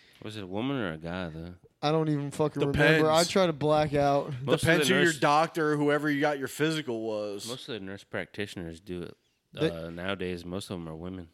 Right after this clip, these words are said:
Speaker 2: They didn't really have nurse practitioners that much back in the day. Most of it was doctors.
Speaker 1: No, some old guy. Yeah.
Speaker 2: I mean, I didn't say that. Those are your <laughs> words.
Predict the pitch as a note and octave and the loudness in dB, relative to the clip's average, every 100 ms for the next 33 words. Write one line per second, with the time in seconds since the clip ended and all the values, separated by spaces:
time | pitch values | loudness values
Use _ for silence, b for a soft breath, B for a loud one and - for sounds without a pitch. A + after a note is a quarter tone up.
0 | _ - C3+ E3 G3+ G3 G3 D#3+ D#3+ D#3+ | _ -10 0 2 4 4 4 4 2 0
1 | D3 D3 D3+ D3 - C#3+ C3+ - C#3+ - | -2 0 0 0 0 0 2 0 -2 -2
2 | C3 A#2+ B2+ B2+ B2 - C3 B2+ B2+ A#2 | -4 -2 -2 -2 -4 -2 -2 -2 -2 -2
3 | B2 A#2+ B2 D3 - C#3+ C#3 B2+ B2 - | 0 0 0 -2 0 0 0 0 -4 -2
4 | C3 B2+ C3 - A#2 A#2 A#2 A#2 F#2+ F#2 | 2 2 0 -2 -4 -4 -8 -10 -8 -8
5 | A2 E2+ F#2+ G2 E2+ E2+ F2 F2 - F2 | -12 -10 -12 -12 -12 -12 -12 -14 -14 -14
6 | E2+ D#2 _ _ _ _ _ _ _ _ | -12 -16 _ _ _ _ _ _ _ _
7 | _ D#3 D#3 C3 C#3+ D3+ C#3+ D3 D#3+ C#3+ | _ -20 -20 -10 -2 0 2 4 4 2
8 | C#3+ C3+ C3 C3 D#3 D3 D3+ D3+ C#3+ C#3+ | 2 4 2 2 2 2 2 2 2 2
9 | A2 F3+ D#3 C3 | 0 0 -2 -6